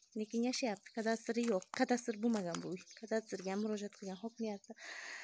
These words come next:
qabulxonalariga borgan. Tashlagan odam, lekin kelib ko'rib ketib, noqonuniy deb, lekin soliqni to'lar edi.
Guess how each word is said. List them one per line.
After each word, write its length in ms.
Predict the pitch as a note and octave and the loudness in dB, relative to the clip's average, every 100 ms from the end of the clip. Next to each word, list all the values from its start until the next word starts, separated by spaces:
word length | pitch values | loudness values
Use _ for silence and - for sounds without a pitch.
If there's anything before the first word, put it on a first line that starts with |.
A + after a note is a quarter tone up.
| - - - | -12 -16 -16
qabulxonalariga 840 | - G3+ G3+ A3 A3 A3 G#3 F#3+ F3+ | -8 -2 0 2 2 2 0 0 0
borgan. 380 | G3 F#3+ F#3 F#3 - - | -2 0 -2 -4 -8 -4
Tashlagan 500 | A3+ A3 A#3 A3 F#3+ | -4 0 0 0 -2
odam, 320 | F#3+ A3+ B3 | 0 2 2
lekin 240 | G#3+ G3+ | 0 -2
kelib 320 | G3 G#3+ G3+ - | 0 0 0 0
ko'rib 320 | A3+ G3+ - | 0 0 -6
ketib, 320 | G3 A#3 - | -6 -6 2
noqonuniy 720 | A#3 A3+ - A#3 A3 A3 A3+ | 2 2 2 2 4 2 2
deb, 220 | F#3+ G#3+ G#3 | 2 -2 0
lekin 320 | G#3 C4 C4 | 0 0 0
soliqni 480 | B3+ A#3+ A#3 B3+ - | 4 4 2 -4 2
to'lar 320 | C4 B3 F3 | 4 6 2
edi. 240 | E3+ G#3+ | 0 -4